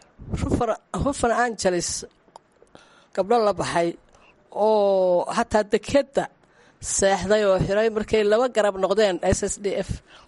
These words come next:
markay noqdeen oo laba garab noqdeen, inay nabaddii ka shaqeeyeen, inay roondadii qabteen, inay isteeshikii dhiseen, inay lacag iska ururi jireen iyagu jeebkooda ah,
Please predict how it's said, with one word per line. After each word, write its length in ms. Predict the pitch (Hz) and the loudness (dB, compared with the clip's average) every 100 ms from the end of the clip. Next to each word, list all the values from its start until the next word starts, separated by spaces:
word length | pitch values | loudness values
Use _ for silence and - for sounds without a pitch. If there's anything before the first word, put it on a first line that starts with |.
| - - - 214 | -14 -14 -10 -4
markay 320 | 202 - 202 | -4 -2 -2
noqdeen 400 | 190 202 214 175 | 0 2 2 2
oo 120 | 165 180 | 0 0
laba 200 | 180 226 | 0 0
garab 260 | 214 190 170 | 0 -2 -2
noqdeen, 320 | 165 180 156 - - - _ _ | -4 -2 -4 -8 -20 -20 _ _
inay 220 | 233 240 220 | 0 2 2
nabaddii 480 | 208 208 233 196 185 | 2 0 0 0 -2
ka 120 | 214 | -2
shaqeeyeen, 640 | - 185 170 170 175 156 151 _ _ _ - | -2 -2 -2 -2 0 -2 -6 _ _ _ -2
inay 200 | 247 220 | 0 2
roondadii 560 | 170 202 202 240 208 185 | 2 0 0 0 0 0
qabteen, 520 | 185 - - 202 151 - _ _ _ - | 0 -4 -2 -2 -4 -8 _ _ _ -2
inay 280 | 247 226 208 | 0 2 0
isteeshikii 720 | 214 - 220 233 - 202 185 | -2 0 2 2 0 -6 -4
dhiseen, 420 | 175 165 - 196 151 - - _ _ | -4 -4 -2 -2 -2 -12 -20 _ _
inay 280 | 240 254 214 208 | -2 0 2 2
lacag 320 | 208 - 262 | 2 0 -2
iska 240 | 247 - 254 | -4 -2 -2
ururi 280 | 247 214 220 | -2 -4 -6
jireen 300 | - 226 208 | -4 -2 -2
iyagu 200 | 220 202 | -2 -4
jeebkooda 720 | 190 - 202 - - 170 156 160 | -4 0 0 0 -2 -2 0 -2
ah, 120 | 180 | -4